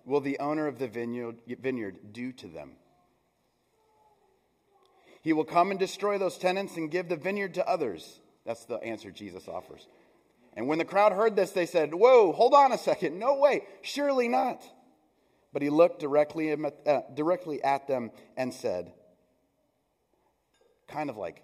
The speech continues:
"Explain this to me then. What then is this that is written, 'The stone that the builders rejected has become the cornerstone'?" He's quoting Psalm one eighteen here.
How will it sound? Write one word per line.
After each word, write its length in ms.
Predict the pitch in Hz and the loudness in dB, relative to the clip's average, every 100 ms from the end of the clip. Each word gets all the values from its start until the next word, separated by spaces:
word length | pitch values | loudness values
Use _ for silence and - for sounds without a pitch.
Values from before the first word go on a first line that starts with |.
| - | -18
"Explain 500 | 123 - 160 170 185 | -18 -16 -12 -10 -10
this 200 | 214 214 | -12 -14
to 120 | - | -16
me 140 | 92 82 | -14 -14
then. 300 | 78 76 76 _ _ _ | -16 -18 -20 _ _ _
What 440 | 127 165 208 131 | -6 -4 -4 -6
then 360 | 139 165 135 143 | -4 -4 -4 -8
is 240 | 147 143 117 | -8 -10 -8
this 380 | 175 107 - | -8 -8 -12
that 140 | - 104 | -8 -8
is 140 | 98 | -8
written, 360 | 110 123 90 85 _ | -8 -10 -12 -16 _
'The 80 | 107 | -16
stone 400 | - - 135 143 | -12 -4 -4 -4
that 140 | 139 139 | -6 -8
the 80 | |
builders 440 | 117 120 113 117 - | -6 -4 -4 -10 -10
rejected 540 | 107 98 95 - 87 - _ | -10 -8 -8 -8 -12 -14 _
has 300 | 113 104 90 | -10 -10 -10
become 560 | 95 - 107 92 90 - _ _ _ _ _ _ _ | -16 -10 -10 -8 -12 -18 _ _ _ _ _ _ _
the 80 | - | -20
cornerstone'?" 800 | - - 110 85 - - 78 71 _ _ _ - | -20 -12 -10 -10 -16 -16 -16 -18 _ _ _ -20
He's 120 | 92 | -20
quoting 400 | - 104 95 87 | -14 -12 -12 -14
Psalm 360 | - 90 85 85 | -14 -12 -12 -12
one 160 | 87 | -14
eighteen 460 | 80 78 - 92 76 | -14 -18 -18 -18 -18
here. 240 | 71 - | -20 -20